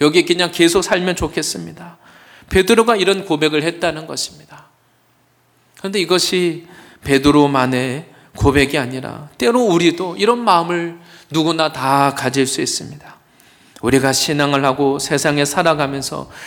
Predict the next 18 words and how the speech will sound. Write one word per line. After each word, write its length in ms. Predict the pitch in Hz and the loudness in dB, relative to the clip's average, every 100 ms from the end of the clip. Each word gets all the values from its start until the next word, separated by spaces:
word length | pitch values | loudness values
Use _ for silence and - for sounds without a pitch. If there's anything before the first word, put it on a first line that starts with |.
| - | -6
우리의 300 | 143 156 160 | 0 4 4
마음도 500 | 165 156 156 165 175 | 4 4 2 2 2
베드로처럼 880 | 180 185 233 247 - 208 175 196 127 - - - _ _ _ _ | 4 2 4 0 0 -2 -2 -4 -8 -20 -20 -20 _ _ _ _
"주여, 400 | - 254 254 254 | -2 2 4 4
여기가 460 | 185 202 262 277 277 | 4 6 6 4 4
좋사오니 840 | 269 220 254 214 180 196 160 143 - _ - - | 2 2 0 0 -2 -8 -8 -14 -20 _ -20 4
여기만 460 | 202 226 277 285 285 | 4 6 4 6 4
있으면 380 | 196 254 247 | 2 2 2
좋겠습니다. 840 | 240 180 202 175 202 160 165 156 - _ _ _ _ _ _ _ _ _ | 0 -2 -2 -4 -8 -16 -20 -20 -20 _ _ _ _ _ _ _ _ _
우리가 340 | 135 165 160 160 | 2 4 4 2
하나님의 640 | 156 185 180 185 196 202 | 2 2 4 4 2 4
은혜를 360 | 240 277 277 277 | 4 6 4 4
받으면 520 | 226 202 185 208 180 - - | 2 0 -4 -6 -10 -18 -16
그냥 320 | - 240 269 262 | -2 2 2 2
계속 600 | 233 262 269 269 262 165 | 4 4 4 4 4 6
여기만 440 | 180 185 196 185 | 4 6 2 2
있기를 360 | 147 - 170 160 | -2 0 2 2
원합니다. 800 | 131 135 131 147 151 165 - | 0 -2 -6 -8 -12 -18 -20